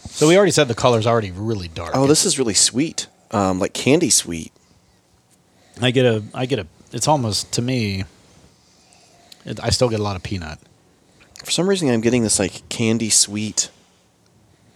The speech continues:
Speaker 1: What do you get on the nose, Tyler? I still get the peanut. I get a little, I think maybe a cherry.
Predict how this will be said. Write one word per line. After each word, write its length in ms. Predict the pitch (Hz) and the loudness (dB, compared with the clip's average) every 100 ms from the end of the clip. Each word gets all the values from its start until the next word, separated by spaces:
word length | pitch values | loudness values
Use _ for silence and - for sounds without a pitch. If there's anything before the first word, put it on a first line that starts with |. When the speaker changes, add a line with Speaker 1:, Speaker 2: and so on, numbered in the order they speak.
| _ _ _ _ _ _ _ _ _ _ _ _ _ _ _ _ _ _ _ _ _ _ _ _ - | _ _ _ _ _ _ _ _ _ _ _ _ _ _ _ _ _ _ _ _ _ _ _ _ -8
Speaker 1:
What 100 | 135 | -2
do 60 | |
you 60 | 123 | 0
get 120 | 117 | 0
on 80 | 117 | 0
the 60 | |
nose, 180 | 113 113 | -2 -2
Tyler? 300 | 120 117 117 - - _ _ _ _ _ - | -2 -2 -4 -8 -20 _ _ _ _ _ -14
I 60 | - | -6
still 180 | 117 170 | 0 0
get 100 | 165 | 0
the 60 | |
peanut. 380 | - 143 135 135 - _ _ _ _ _ _ | -2 0 2 0 -4 _ _ _ _ _ _
I 100 | 123 | -2
get 160 | 127 143 | 2 4
a 40 | |
little, 200 | 147 151 | 2 0
I 80 | 127 | -6
think 280 | - 208 - | -4 -8 -4
maybe 360 | 107 104 135 | -4 -2 -2
a 80 | 92 _ _ _ | -2 _ _ _
cherry. 540 | - - 101 117 151 | -10 -6 -4 -4 -6